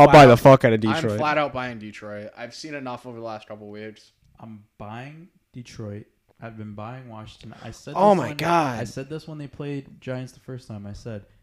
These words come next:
Speaker 3: "This is the time where you hop off the Giants train and you hop on the
Speaker 1: The
Speaker 3: Washington
Speaker 1: yeah.
Speaker 3: train because the Giants are gonna fall. One of these N F C's teams is gonna fall off."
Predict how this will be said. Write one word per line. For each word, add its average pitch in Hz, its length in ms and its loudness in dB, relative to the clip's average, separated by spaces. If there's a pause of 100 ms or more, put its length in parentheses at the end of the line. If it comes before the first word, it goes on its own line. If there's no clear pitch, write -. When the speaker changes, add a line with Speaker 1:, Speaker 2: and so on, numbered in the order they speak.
(100)
Speaker 3:
"This 110 160 -18
is 131 120 -20
the 143 100 -18
time 135 500 -16 (120)
where 110 120 -16
you 113 160 -8
hop 110 460 -18
off 131 220 -18
the 127 60 -20
Giants 120 360 -16
train 104 320 -14
and 107 80 -14
you 104 80 -14
hop 104 340 -18
on 113 420 -14 (100)
the 107 60 -12
Speaker 1:
The - 0 -
Speaker 3:
Washington 107 500 -12
Speaker 1:
yeah. 101 180 -12 (140)
Speaker 3:
train - 20 -16
because 104 300 -16 (340)
the - 80 -20
Giants 107 380 -20
are - 20 -20
gonna 127 140 -18
fall. - 200 -18 (200)
One 135 320 -10
of 151 60 -12
these 147 180 -8
N 139 100 -10
F 135 80 -10
C's 131 260 -12
teams 131 200 -14
is 127 60 -14
gonna 123 140 -10
fall 117 300 -8
off." 113 260 -8